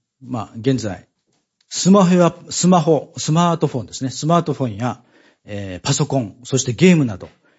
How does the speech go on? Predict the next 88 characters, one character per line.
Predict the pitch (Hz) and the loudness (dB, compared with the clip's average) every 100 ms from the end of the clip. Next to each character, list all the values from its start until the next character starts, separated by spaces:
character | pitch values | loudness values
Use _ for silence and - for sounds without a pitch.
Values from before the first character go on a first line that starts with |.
| - | 2
イ | 175 | 4
ン | 196 | 6
タ | 226 220 | 6 4
ー | |
ネ | 214 | 4
ッ | |
ト | 196 151 | 2 2
を | |
介 | 135 135 | 2 0
し | 131 | 0
て | 127 | -4
様 | - 185 262 | 0 4 4
々 | 269 233 | 6 6
な | 185 | 4
情 | 139 156 143 | 4 6 6
報 | 143 | 4
を | |
得 | 127 | 2
る | 135 | 0
こ | 127 | -4
と | 113 | -6
が | 110 | -4
で | 127 | -4
き | 135 | -4
る | 120 | -4
よ | 104 | -6
う | |
に | 92 90 | -10 -8
な | 123 | -8
っ | |
て | 123 | -8
ま | 101 | -12
す | - | -8
よ | |
ね、 | 147 | -4
今 | 120 98 | -4 -8
の | 95 | -12
世 | 95 | -14
の | 95 | -14
中 | 85 - | -16 -20
は。 | - - _ _ _ _ _ _ _ _ _ _ _ - | -20 -20 _ _ _ _ _ _ _ _ _ _ _ 0
こ | 175 | 4
れ | 208 | 6
ら | 160 | 6
は、 | 131 110 - _ _ _ _ _ | 4 2 -4 _ _ _ _ _
神 | - 214 214 | 2 4 6
様 | 180 151 | 4 2
に | 135 127 | 2 4
目 | 180 | 4
を | 156 | 4
向 | 139 | 2
け | 135 147 | 2 2
る | 123 101 _ - | 0 -4 _ -2
多 | - | 2
大 | 165 233 247 | 4 6 6
な | 226 | 6
努 | 190 | 6
力 | 190 185 143 | 6 6 2
を | |
し | 123 131 | 0 0
な | 143 | 0
い | 135 | 0
限 | 131 107 | -4 -4
り、 | 123 104 _ _ _ _ _ _ _ | -6 -6 _ _ _ _ _ _ _
神 | - 185 170 | 0 2 4
と | 147 | 2
人 | 135 147 | 2 0
と | 139 | 0
の | 123 | -2
関 | - 135 | -2 -2
係 | 127 131 | 0 -2
を | 110 95 | -2 -6
邪 | 98 135 | -2 0
魔 | 160 175 | 2 2
す | 160 | 0
る | 147 | -2
大 | 147 190 220 | 2 4 4
き | 220 | 2
な | 180 | -2
存 | 160 151 | 0 -2
在 | 135 127 | -2 -4
と | 120 | -6
な | 113 | -10
っ | 113 | -10
て | - | -10
し | - | -10
ま | |
う。 | - | -10